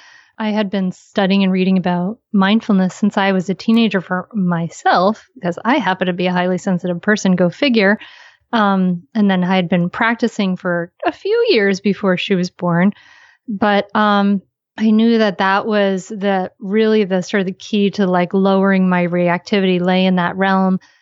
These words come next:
So I had to really kind of dive back into that, but also then diving into the parenting world and, and learning about what are the best practices and, and realizing that these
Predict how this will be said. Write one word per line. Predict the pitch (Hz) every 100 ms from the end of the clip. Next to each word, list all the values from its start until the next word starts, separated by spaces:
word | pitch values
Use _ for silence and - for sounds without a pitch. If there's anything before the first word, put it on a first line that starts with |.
| _ -
So |
I | 220
had | 208
to |
really | 196 196 196
kind | 202
of | 185 -
dive | 196 196 196 175
back | 202 202
into | 208 196 190
that, | 202 202 202
but | 208
also | 220 233 254
then | 220 214 208 - _ _
diving | 285 285 269
into | 247
the | 240
parenting | - 339 392 349 311 285 269 _ _ _ _
world | 240 285 311 311
and, | 269 247
and | 262 254
learning | 254 294 330 302
about | 254 254 240 -
what | - 294 311 285
are | 285
the | 262
best | 254 269 -
practices | 254 302 349 - 277 254
and, | 233 - - _ -
and | 247 233
realizing | 254 269 269 254 254 226
that | 220 214
these | 214 226 220